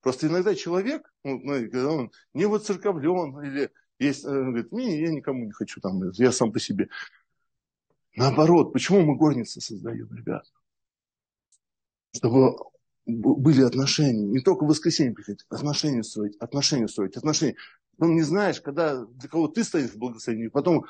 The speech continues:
для кого бл-, э, кто-то для тебя станет благословением. Поэтому уже церковь — это уже благословение.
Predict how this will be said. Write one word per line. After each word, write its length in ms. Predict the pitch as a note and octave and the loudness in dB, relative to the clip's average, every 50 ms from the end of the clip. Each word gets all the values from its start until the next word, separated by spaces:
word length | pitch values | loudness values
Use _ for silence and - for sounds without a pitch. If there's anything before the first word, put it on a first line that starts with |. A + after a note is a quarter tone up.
| - - _ | -20 -20 _
для 140 | - B2+ C#3+ | -2 -2 0
кого 280 | C#3+ E3+ F3+ F3+ E3+ D#3+ | 2 4 4 6 4 4
бл-, 680 | C#3 D3 D3+ E3 D#3+ C#3+ C#3+ C3+ C#3+ C#3+ C#3 C#3+ C#3+ C3+ | 4 2 2 4 4 2 0 0 0 0 0 0 0 -2
э, 40 | - _ _ _ _ | -6 _ _ _ _
кто-то 340 | - - F3+ E3 - - B2 | -4 -2 -2 -2 -2 -4 -12
для 140 | A2 G#2+ G2+ | -14 -12 -14
тебя 220 | A2 A2+ B2 A2 | -8 -6 -6 -6
станет 320 | - - A#2+ A2 G#2+ G#2 | -4 -4 -4 -2 -2 -2
благословением. 500 | G2+ A2+ A2+ G2+ - C3+ B2+ A#2 A2 A2 - - _ _ _ | -4 -4 -4 -4 -4 -2 -2 -2 -2 -2 -6 -10 _ _ _
Поэтому 540 | - C#3+ E3 E3+ E3+ F#3+ F#3 D#3 - - - | 2 4 4 4 4 4 4 4 2 0 -8
уже 300 | - E3+ B2+ E3+ G#3 E3 | -8 -6 -2 2 2 2
церковь — 420 | - - - C4 A#3 - D3+ A#2+ A#2 | 2 2 2 2 2 2 0 -10 -10
это 140 | C3+ - C#3+ | -10 -10 -8
уже 320 | D#3 C#3 B2 D#3 F3 C#3 | -8 -6 0 0 0 0
благословение. 880 | A#2 B2 A#2+ A2+ A2 G#2 - - B2+ A#2+ B2 B2+ A2+ G#2 G#2+ G#2+ F2+ | 0 -4 -8 -8 -10 -14 -6 -4 -4 -2 -2 -2 -4 -4 -8 -16 -20